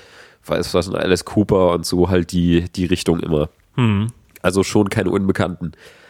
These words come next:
Speaker 1: Äh, am krassesten, was ich bis jetzt so noch nicht mitbekommen habe, da war noch so ein Perkussionist dabei, also hier Bongos und Trommeln und sowas alles.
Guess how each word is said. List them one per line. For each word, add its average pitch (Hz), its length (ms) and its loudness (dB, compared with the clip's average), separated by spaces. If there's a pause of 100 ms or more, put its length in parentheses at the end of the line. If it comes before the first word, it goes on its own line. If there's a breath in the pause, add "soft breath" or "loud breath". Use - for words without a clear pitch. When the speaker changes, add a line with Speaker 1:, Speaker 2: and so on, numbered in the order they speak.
(580 soft breath)
Speaker 1:
Äh, 87 60 -2
am 92 400 2
krassesten, 139 520 -2
was 120 140 2
ich 123 80 -4
bis 120 160 2
jetzt 113 160 0
so 120 140 4
noch 131 80 4
nicht 123 160 -4
mitbekommen 131 400 0
habe, 127 160 2
da 104 100 4
war 101 80 2
noch 113 100 2
so 110 120 -2
ein 98 40 -6
Perkussionist 113 640 0
dabei, 127 300 4
also 101 240 0
hier 95 180 2
Bongos 104 560 2
und 92 260 -6
Trommeln 101 380 0
und 90 200 -6
sowas 117 420 0
alles. 117 400 -2